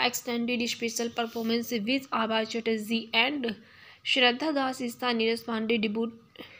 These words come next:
debut Bengali productions ventures the Royal Bengali Tigers, Priti Shura and Neeraj Pandey। Friday film work is the Jeet Crossroad Entertainment, the distributed by Vikram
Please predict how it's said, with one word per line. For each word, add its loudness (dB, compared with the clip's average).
debut 4
Bengali 2
productions -2
ventures -2
the 0
Royal 2
Bengali 4
Tigers, 2
Priti -6
Shura -2
and 0
Neeraj 0
Pandey। -2
Friday 6
film 0
work 2
is -4
the -2
Jeet -2
Crossroad 2
Entertainment, 0
the 2
distributed -2
by 0
Vikram 2